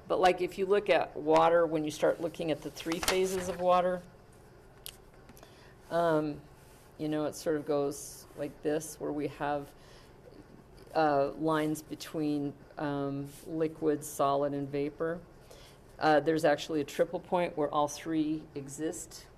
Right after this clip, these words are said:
They coincide with each other. And then if you look at density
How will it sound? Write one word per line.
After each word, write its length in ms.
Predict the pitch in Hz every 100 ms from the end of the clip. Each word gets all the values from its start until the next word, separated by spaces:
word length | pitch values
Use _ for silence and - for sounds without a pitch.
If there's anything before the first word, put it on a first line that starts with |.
| - -
They 80 | 143
coincide 640 | 147 - 151 143 147 143 160
with 140 | 208
each 160 | 214 220
other. 320 | 214 233 226 - - - -
And 140 | 143 156
then 160 | 165
if 160 | 160 165
you 60 | 165
look 180 | 160
at 200 | 160 -
density 760 | 165 165 170 185 175 - 180